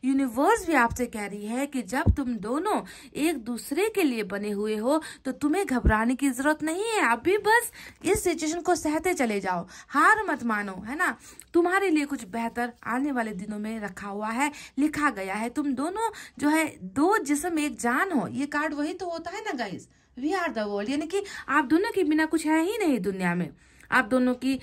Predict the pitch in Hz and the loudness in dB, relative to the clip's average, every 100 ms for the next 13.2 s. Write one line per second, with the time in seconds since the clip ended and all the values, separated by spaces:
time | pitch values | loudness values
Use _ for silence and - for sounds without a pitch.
0 | - - 311 440 - - 330 - - - | -8 -2 2 2 2 0 0 -2 -10 -18
1 | - 226 233 247 247 247 240 214 220 247 | -2 0 2 2 2 0 -4 -4 -4 -4
2 | 247 240 254 247 254 254 247 370 - - | -2 -2 -2 -4 -4 -2 0 0 -4 -6
3 | 202 233 233 240 233 226 240 254 262 - | -4 -4 -4 -6 -4 -4 -2 -2 -4 -6
4 | - 277 302 359 381 370 330 254 262 320 | -4 0 2 2 0 2 4 4 2 0
5 | 277 269 294 208 240 285 269 226 240 240 | -2 -2 -4 -2 -2 0 0 -2 -6 -6
6 | 240 233 233 254 247 - - 262 277 294 | -6 -6 -4 -4 -4 -8 -2 0 2 2
7 | 277 269 233 233 240 247 - - - 214 | 2 0 0 0 0 0 -4 -12 -4 0
8 | 208 180 254 269 247 285 427 - 330 427 | 2 2 2 2 2 2 2 0 4 6
9 | 453 240 254 240 240 247 247 247 202 190 | 4 0 -6 -6 -4 -4 -2 -2 -4 -4
10 | 208 302 508 453 285 233 233 254 262 - | 0 2 4 4 6 6 4 2 -2 -12
11 | - - 240 262 339 415 254 262 262 233 | -8 -4 -2 -2 -2 -4 -4 -4 -2 0
12 | 240 - 359 415 262 214 190 180 175 185 | -2 -4 -6 -4 -2 -2 0 0 -2 -4
13 | 180 180 | -4 -4